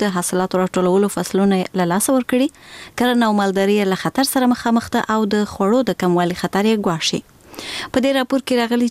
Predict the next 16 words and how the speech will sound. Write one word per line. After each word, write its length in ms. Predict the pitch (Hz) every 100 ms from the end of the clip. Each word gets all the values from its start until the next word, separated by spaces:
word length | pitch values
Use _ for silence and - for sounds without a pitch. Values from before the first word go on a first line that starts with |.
| -
چې 260 | 247 220
یوازې 320 | 226 233 226 220
د 80 | 220
روان 240 | 214 226
میلادي 320 | 214 202 202 214
کال 120 | 220 208
په 60 | 208
لومړیو 340 | 196 208 269 196
شپږو 320 | - 190 175 202
میاشتو 300 | 302 - 262
کې 440 | 311 - - - -
شاوخوا 280 | 277 - 240
یو 120 | 254 -
سلو 160 | 247 233
پنځوس 460 | 196 190 277 302 -
زره 180 | 175